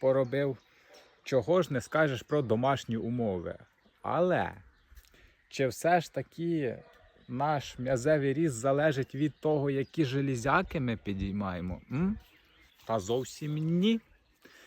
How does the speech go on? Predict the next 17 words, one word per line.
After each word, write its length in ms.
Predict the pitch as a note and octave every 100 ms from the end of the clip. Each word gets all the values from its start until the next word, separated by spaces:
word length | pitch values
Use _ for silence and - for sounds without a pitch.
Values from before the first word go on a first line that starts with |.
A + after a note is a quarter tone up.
| - - _ -
Все 260 | - D#3+
залежить 500 | E3 D#3 D#3+ D3+ C#3+
від 140 | C#3 C3+
того, 460 | - F#3 D3 A2+ F#2+ -
наскільки 1080 | G2 A2+ C#3+ D#3+ - A2 G2 - - C#3 D3 _ -
ми 580 | G2+ G#2 G#2 G2+ C3 C3 -
прогресуємо 960 | A#2 G#2 G#2+ - B2 C3 C#3+ C#3 C3+ - -
в 140 | G2+
навантаженні. 920 | A#2 A#2+ C3 C#3+ B2 F2+ F2+ F2+ - _ _ _ _ _ _ _
Чи 180 | - B2+
будеш 500 | A#2 C#3+ F3 C#3+ -
ти 380 | - D3+ C#3+ B2 - _ _ _ _ _ _ _ _ _ _
прогресувати 1000 | B2 A2+ B2+ - C3+ C#3 C#3 - A2+ A2 -
в 100 | A2+
жимі 340 | F#2 C3+ B2+ A2
лежачи, 520 | B2 D3 C#3+ - D3+
наприклад, 560 | C#3+ B2+ C#3+ C#3+ D3+